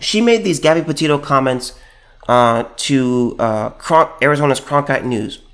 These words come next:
My question to her would be, okay, um, uh, Mi-, Mi-, Miss Nygaard, um, these are interesting comments.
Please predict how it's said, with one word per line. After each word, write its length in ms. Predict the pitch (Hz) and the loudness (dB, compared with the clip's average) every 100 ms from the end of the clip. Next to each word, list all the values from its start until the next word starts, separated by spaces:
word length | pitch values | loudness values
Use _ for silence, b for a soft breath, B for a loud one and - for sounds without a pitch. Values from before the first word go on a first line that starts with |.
| b b b b - | b b b b -4
My 180 | 269 349 | 0 0
question 320 | - 349 311 | 0 0 0
to 100 | 180 | -2
her 160 | 175 | 0
would 120 | 180 151 | 0 0
be, 180 | 147 | 0
okay, 580 | 160 196 147 117 107 104 - _ _ _ _ _ _ _ _ | -2 -2 0 0 -2 -10 -20 _ _ _ _ _ _ _ _
um, 600 | - 160 160 147 147 - - - _ _ - _ _ - | 2 4 4 0 -6 -16 -20 -20 _ _ -20 _ _ -4
uh, 280 | 139 139 131 | 0 0 2
Mi-, 180 | 185 - | 0 0
Mi-, 220 | 170 - | 0 0
Miss 240 | 127 175 - | 0 0 0
Nygaard, 600 | 156 123 - 101 107 190 - - _ - _ _ - | 0 0 -2 -6 -8 -10 -14 -20 _ -20 _ _ -6
um, 460 | 120 120 117 110 110 | -2 0 0 -2 -4
these 140 | 147 | -4
are 80 | 151 | -2
interesting 320 | 196 214 170 | -4 -4 -6
comments. 460 | 147 143 131 110 | -2 -2 -2 -6